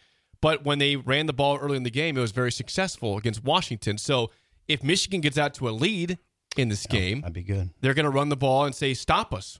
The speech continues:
Speaker 1: Washington, because we're gonna do, keep doing this."
Speaker 2: Yeah, I wonder. I wonder. I wonder what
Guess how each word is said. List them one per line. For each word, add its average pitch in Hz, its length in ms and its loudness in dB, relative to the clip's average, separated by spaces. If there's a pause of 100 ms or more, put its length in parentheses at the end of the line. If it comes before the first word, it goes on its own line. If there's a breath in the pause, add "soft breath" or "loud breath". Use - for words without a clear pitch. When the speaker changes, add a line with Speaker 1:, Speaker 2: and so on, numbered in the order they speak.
Speaker 1:
Washington, 110 460 0
because 143 320 -2
we're 147 100 2
gonna 180 140 0
do, 143 160 -2
keep 156 260 -2
doing 151 240 0
this." 170 300 -6 (440 loud breath)
Speaker 2:
Yeah, - 140 -8
I 170 60 2
wonder. 156 400 2 (500)
I 135 120 2
wonder. 113 380 2
I 110 40 4
wonder 147 260 4
what 131 240 0